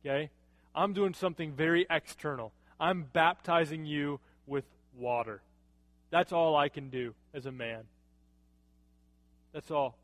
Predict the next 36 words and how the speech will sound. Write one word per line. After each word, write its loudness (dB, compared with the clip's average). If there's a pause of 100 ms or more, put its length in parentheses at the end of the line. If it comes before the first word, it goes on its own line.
(300)
It's -8
an -10
external -4 (160)
kind -4
of -6
thing, -8 (380)
but 0
it's -8
pointing -4
to -10
something -6 (420)
much 0
greater -4 (260)
that -2
is -2
going -6
to -8
happen -4
internally. -10 (220)
And -6
for -2
all 4
of 4
us 6
who -2
have -2 (160)
trusted -2
in -4
Christ -2
as -6
Savior, -4 (200)
something -4
that -4
has -2
happened -4 (260)
internally. -10